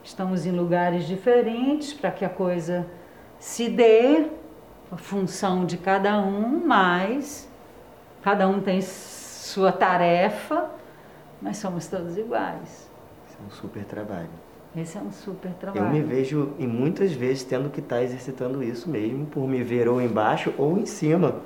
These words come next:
Speaker 1: Uhum.
Speaker 2: mesmo em cima, né, querendo, por que que eu tô achando essa pessoa pior do que eu nisso?
Speaker 1: Agora, sabe uma coisa ontem, né, conversando com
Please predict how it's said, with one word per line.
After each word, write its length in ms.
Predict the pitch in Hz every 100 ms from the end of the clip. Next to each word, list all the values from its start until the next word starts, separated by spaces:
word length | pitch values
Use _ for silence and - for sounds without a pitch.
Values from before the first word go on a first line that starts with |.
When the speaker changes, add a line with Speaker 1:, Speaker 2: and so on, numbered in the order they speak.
| -
Speaker 1:
Uhum. 300 | 156 156 127
Speaker 2:
mesmo 240 | 139 208
em 60 | 226
cima, 440 | 220 160 156 185 196 - -
né, 80 | 135
querendo, 380 | 135 151 180 196 - -
por 160 | -
que 140 | - 196
que 80 | 175
eu 60 |
tô 180 | - 160 127 - -
achando 280 | 123 - 127
essa 140 | 120 117
pessoa 640 | 117 107 147 160 123 - -
pior 440 | - 120 107 143 107
do 100 | 110
que 180 | 110 104
eu 220 | 117 127
nisso? 420 | 104 120 - - - -
Speaker 1:
Agora, 380 | 208 208 233 269
sabe 380 | - 339 269 226 -
uma 160 | 190 185
coisa 380 | 175 202 180 180
ontem, 360 | 175 185 175 175
né, 140 | 175 175
conversando 500 | 175 180 180 180 165
com 440 | 170 165 160 147